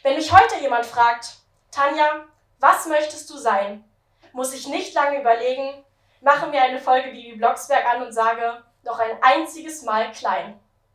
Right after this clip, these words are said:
Inzwischen habe ich zweiundzwanzig Jahre Geschichte geschrieben. Was soll ich sagen?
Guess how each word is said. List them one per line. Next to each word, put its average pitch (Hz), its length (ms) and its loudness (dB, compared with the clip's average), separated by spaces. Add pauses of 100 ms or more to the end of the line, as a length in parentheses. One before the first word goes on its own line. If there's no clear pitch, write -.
(840)
Inzwischen 370 460 0
habe 330 140 6
ich 339 140 -8
zweiundzwanzig 320 680 4
Jahre 285 260 4
Geschichte 285 420 -10
geschrieben. 233 420 -12 (520)
Was 254 200 4
soll 277 160 4
ich 294 60 -8
sagen? 220 460 2